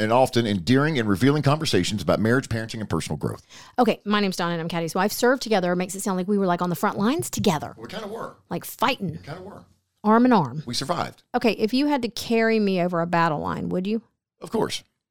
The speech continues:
Speaker 2: Oh, I like that.
Speaker 1: Of
Speaker 2: You
Speaker 1: course.
Speaker 2: didn't, you didn't even have to think.
Speaker 1: Drag or carry.
Speaker 2: Either
Speaker 1: You,
Speaker 2: one.
Speaker 1: what-, whatever it takes, right?
Speaker 2: Either one,
Speaker 1: Whatever it
Speaker 2: honey.
Speaker 1: takes.
Speaker 2: Yeah.
Speaker 1: Uh, before you get to your Plinko,
Speaker 2: Mm.
Speaker 1: um, for this episode, hang on, let me scroll up to the top of the runner show. Um, it says here, you know, we don't have many conversations before we step into the studio because we want everything to be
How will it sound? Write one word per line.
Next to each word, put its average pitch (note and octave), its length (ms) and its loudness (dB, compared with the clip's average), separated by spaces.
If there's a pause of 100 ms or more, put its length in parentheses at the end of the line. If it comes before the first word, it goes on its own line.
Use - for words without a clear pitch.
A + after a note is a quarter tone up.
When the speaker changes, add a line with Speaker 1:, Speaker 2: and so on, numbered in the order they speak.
(340)
Speaker 2:
Oh, A#3+ 180 -8
I - 80 -8
like F4 200 -6
that. - 80 -2
Speaker 1:
Of G#3 60 -2
Speaker 2:
You G#3+ 60 2
Speaker 1:
course. A3 160 4
Speaker 2:
didn't, A#3 120 0
you A#3+ 80 2
didn't B3 120 4
even B3+ 120 4
have B3 100 -2
to - 80 -18
think. - 300 -6 (140)
Speaker 1:
Drag D#3 400 2
or A2+ 60 0
carry. C2+ 400 -4 (480)
Speaker 2:
Either A#3 160 2
Speaker 1:
You, B3+ 80 4
Speaker 2:
one. F3 80 2
Speaker 1:
what-, F#3+ 120 4
whatever F#3+ 260 2
it - 40 0
takes, G#3+ 240 2
right? G#2 160 2
Speaker 2:
Either B3 200 4
one, D3 80 2
Speaker 1:
Whatever F3+ 160 2
it - 60 -8
Speaker 2:
honey. - 100 -6
Speaker 1:
takes. - 80 -18 (100)
Speaker 2:
Yeah. C3 80 -14 (300)
Speaker 1:
Uh, B2 100 0
before F#3 220 -2
you G#3+ 60 -4
get G3+ 100 -6
to - 60 -4
your A#2 60 -4
Plinko, - 340 -4 (340)
Speaker 2:
Mm. C#3+ 160 -12 (160)
Speaker 1:
um, D2+ 260 -2
for - 120 -10
this D#2+ 140 -8
episode, - 260 -6
hang D#2 100 -4
on, B1+ 80 -4
let C2 60 -6
me C#2 40 -10
scroll - 180 -2
up - 100 -8
to - 60 -20
the - 60 -18
top - 240 -12
of - 60 -20
the E2 80 -4
runner F2+ 120 0
show. D#3 360 4 (600)
Um, A#2 460 2
it A2 140 -6
says D3+ 400 2
here, G2 400 -2 (400)
you B2 100 -4
know, B2 80 0
we D#3 140 0
don't F3 160 -2
have C#3+ 160 0
many B2 120 2
conversations G2+ 580 2
before F2+ 180 -6
we F2+ 80 -2
step F#2 180 0
into C#2+ 120 -8
the C2 80 -6
studio B2+ 340 2
because F#2+ 260 -12
we G#2 80 -10
want G2+ 160 -2
everything F#2 240 0
to E2+ 60 -2
be E2 220 -4